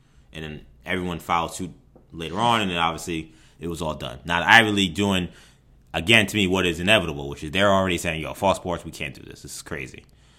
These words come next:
And I think these other, um, conferences are eventually gonna come to that, but I think they feel like, "Look, man, we can save ourselves a month.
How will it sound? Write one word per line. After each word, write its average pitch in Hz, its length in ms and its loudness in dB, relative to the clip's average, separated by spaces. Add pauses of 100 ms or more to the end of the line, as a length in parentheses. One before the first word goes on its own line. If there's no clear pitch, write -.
(180)
And 82 540 -4
I 87 100 -2
think 101 160 -2
these 92 160 -2
other, 92 420 0 (600)
um, 80 560 -8 (420)
conferences 107 540 2
are 90 140 -2
eventually 123 300 2
gonna 104 140 2
come 143 160 2
to 113 80 -2
that, 107 140 4
but 98 80 4
I 98 60 4
think 113 140 -4
they 101 100 2
feel 113 220 -2
like, 95 180 0
"Look, 92 220 -4
man, 80 180 -6
we 95 120 -4
can 92 100 -2
save 101 260 0
ourselves 90 320 0
a 73 80 -4
month. 87 420 -2